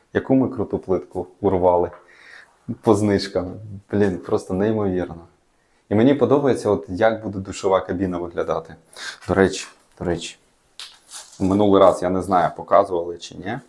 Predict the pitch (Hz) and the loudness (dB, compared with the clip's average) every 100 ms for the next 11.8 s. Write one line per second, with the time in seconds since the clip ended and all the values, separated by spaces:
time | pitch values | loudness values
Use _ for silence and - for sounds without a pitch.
0 | _ - - - - - - - - - | _ -20 -20 -16 -14 -12 -10 -12 -14 -16
1 | - 90 87 85 - 107 107 95 90 117 | -6 -4 -2 -6 -6 -6 -4 -6 -6 -8
2 | 131 _ _ _ _ _ - - - _ | -10 _ _ _ _ _ -20 -20 -20 _
3 | - - 104 92 92 117 131 104 87 _ | -4 4 4 4 4 2 0 -6 -10 _
4 | 95 98 85 - _ 87 82 92 87 98 | 2 2 2 -6 _ -12 -8 -6 -2 0
5 | 90 85 - 92 90 90 - 90 90 92 | 0 -2 -6 -4 -4 -6 -8 -8 -6 -6
6 | 95 139 156 151 - - - - - 98 | -2 -2 -2 -6 -14 -20 -20 -8 0 0
7 | 92 85 87 120 135 127 - _ _ _ | 0 -8 -6 -6 -6 -8 -12 _ _ _
8 | _ _ - - - - - 104 107 104 | _ _ -20 -20 -18 -12 -2 4 4 6
9 | 101 101 98 107 98 104 98 98 95 92 | 6 6 2 0 0 0 0 0 -2 -10
10 | - 92 85 98 95 90 - _ _ - | -14 -14 -6 -4 -2 -4 -12 _ _ -20
11 | _ _ - _ - - 82 80 | _ _ -20 _ -16 -10 -8 -6